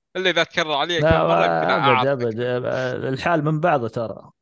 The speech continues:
Speaker 2: أنا
Speaker 1: بس.
Speaker 2: لازم، لازم أتأكد من ال-، ال-، ال-، ال-، الأسماء قبل ما أ-، أتكلم عنها أصلًا أنا، عشان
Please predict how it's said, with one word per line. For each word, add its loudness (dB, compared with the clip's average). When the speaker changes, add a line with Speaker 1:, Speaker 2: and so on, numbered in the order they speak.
Speaker 2:
أنا 0
Speaker 1:
بس. 4
Speaker 2:
لازم، 0
لازم 0
أتأكد -4
من -6
ال-، -4
ال-، -2
ال-، -2
ال-، -4
الأسماء 0
قبل -2
ما -2
أ-، -6
أتكلم 0
عنها 0
أصلًا -4
أنا، -6
عشان -6